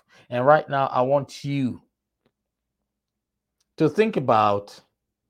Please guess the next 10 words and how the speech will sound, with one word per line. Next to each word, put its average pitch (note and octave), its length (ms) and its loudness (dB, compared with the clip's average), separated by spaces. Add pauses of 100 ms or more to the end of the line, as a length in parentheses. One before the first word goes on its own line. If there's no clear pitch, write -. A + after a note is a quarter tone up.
(1160)
that C3+ 360 -2
dream, F2+ 960 -10
that C3 220 -2
vision A#2 520 -6
you G2+ 80 -8
once A#2+ 280 -8
had G2 480 -6 (1600)
for G#2 200 -4
a F2 40 -6
business, - 1120 -8